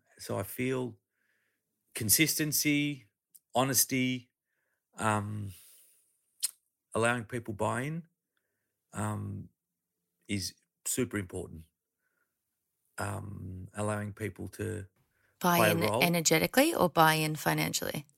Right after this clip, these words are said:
Speaker 1: Uh, no, no, so, so no, bu-, uh, so in buying in emotionally and buying in,
Speaker 2: True.
Speaker 1: um, uh,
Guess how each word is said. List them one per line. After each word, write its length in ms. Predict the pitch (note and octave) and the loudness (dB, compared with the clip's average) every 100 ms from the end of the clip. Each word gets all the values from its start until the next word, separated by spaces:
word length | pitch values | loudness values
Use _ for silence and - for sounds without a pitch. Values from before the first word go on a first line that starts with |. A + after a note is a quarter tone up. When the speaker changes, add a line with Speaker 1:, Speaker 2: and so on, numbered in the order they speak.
| - | 2
Speaker 1:
Uh, 140 | C#3+ E3 | 4 8
no, 240 | F3 D#3+ | 6 6
no, 180 | D#3+ D#3 | 4 4
so, 200 | D3 D3+ | 4 2
so 180 | B2+ D3 | 2 4
no, 240 | C3+ B2 G2 - | 6 4 4 6
bu-, 40 | C#3 | 6
uh, 360 | C#3 A#2+ A#2+ | 6 4 4
so 200 | G#2 - | 2 0
in 140 | B2+ G#2+ | 0 4
buying 280 | A#2 A#2 A2 | 6 6 2
in 100 | A2 | 0
emotionally 600 | G2+ A2+ A2+ C3+ D3 E3 | 0 0 -2 -4 -2 -2
and 120 | G#2+ | 2
buying 340 | A2 G#2+ G#2+ | 4 4 2
in, 340 | G#2 G2+ G#2 G#2 | -2 -2 -2 -4
Speaker 2:
True. 220 | - - - - | -4 -6 -6 -4
Speaker 1:
um, 640 | G#2 G2+ G2 F#2+ F#2+ F#2+ - _ _ - - _ _ _ - | -2 -2 -6 -8 -10 -12 -16 _ _ -4 -4 _ _ _ -4
uh, 480 | G#2 G2+ G2 G2 | -2 -2 -6 -8